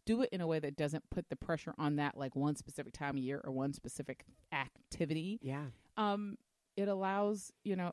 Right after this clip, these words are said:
Speaker 1: it kind of allows for expansion. I think the things, you
Speaker 2: Mm-hmm.
Speaker 1: know, it's like that, that saying is, "The things you focus on expand."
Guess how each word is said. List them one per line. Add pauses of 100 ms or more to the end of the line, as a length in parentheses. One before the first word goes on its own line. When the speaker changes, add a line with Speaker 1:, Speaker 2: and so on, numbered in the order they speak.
Speaker 1:
it
kind
of
allows
for
expansion.
I
think
the
things,
you
Speaker 2:
Mm-hmm.
Speaker 1:
know,
it's
like
that,
that
saying
is,
"The
things
you
focus
on
expand."